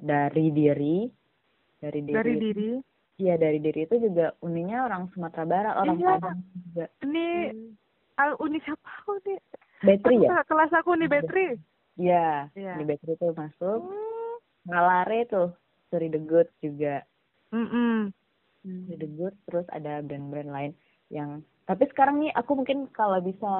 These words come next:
Speaker 1: ini share, lagi pengen cari supplier ini, Un. Supplier, eh, kayak yang bikin sabun, sampo, tapi
Speaker 2: Ih,
Speaker 1: produk
Speaker 2: ada.
Speaker 1: Sumatera Barat, Un.
Speaker 2: Kalau sabun ada, ada Amna Lab kalau nggak salah yang di Solo.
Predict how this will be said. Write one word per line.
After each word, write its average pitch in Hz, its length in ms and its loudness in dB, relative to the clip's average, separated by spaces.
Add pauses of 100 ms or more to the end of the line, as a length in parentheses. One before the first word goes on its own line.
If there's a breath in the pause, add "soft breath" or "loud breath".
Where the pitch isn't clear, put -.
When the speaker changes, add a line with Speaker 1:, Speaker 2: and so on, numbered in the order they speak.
(480)
Speaker 1:
ini 208 240 -4
share, 202 240 0 (320 soft breath)
lagi 185 640 -2
pengen 196 240 -4
cari 190 320 -4
supplier 185 480 0
ini, 220 240 -4
Un. 156 180 0 (240)
Supplier, 156 560 -4 (460)
eh, 147 240 -8 (1300)
kayak 151 320 0
yang 156 240 -4
bikin 156 320 -2
sabun, 160 560 2
sampo, 156 320 -4
tapi 170 320 0
Speaker 2:
Ih, 214 160 -6 (240 loud breath)
Speaker 1:
produk 285 240 0
Speaker 2:
ada. 302 160 4
Speaker 1:
Sumatera 320 480 4
Barat, 185 480 -6
Un. 202 120 -2
Speaker 2:
Kalau 285 180 6 (100)
sabun 285 320 2
ada, 269 320 2 (240)
ada 233 280 -2
Amna 262 360 0
Lab 277 200 2 (120)
kalau 240 240 2
nggak 240 80 -2
salah 254 240 -2
yang 240 160 -2
di 233 80 -6
Solo. 240 400 0